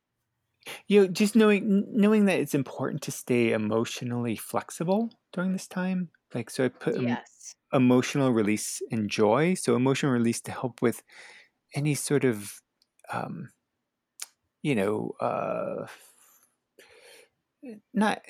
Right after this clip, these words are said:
Speaker 1: not so much anger, but, like, a frustration or resentment, um, s-, like, a bitterness, so to really help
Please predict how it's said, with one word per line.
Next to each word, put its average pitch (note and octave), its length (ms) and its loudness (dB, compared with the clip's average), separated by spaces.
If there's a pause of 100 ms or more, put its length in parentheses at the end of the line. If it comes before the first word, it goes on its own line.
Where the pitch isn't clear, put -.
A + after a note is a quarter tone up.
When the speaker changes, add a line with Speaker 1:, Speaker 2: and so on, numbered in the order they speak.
(520)
Speaker 1:
not - 100 -2
so D#4 80 4
much D#3 260 2
anger, C#3+ 280 4
but, G#2+ 200 0
like, A#2 220 -4
a A#2 80 0
frustration B2 960 0
or G2+ 400 -2
resentment, A#2+ 720 -2 (320)
um, A2+ 340 -12
s-, - 520 -16
like, - 100 -4
a A2 60 2
bitterness, A#2 680 -2
so - 220 -6
to A2 100 0
really A#2+ 220 4
help A2+ 320 -2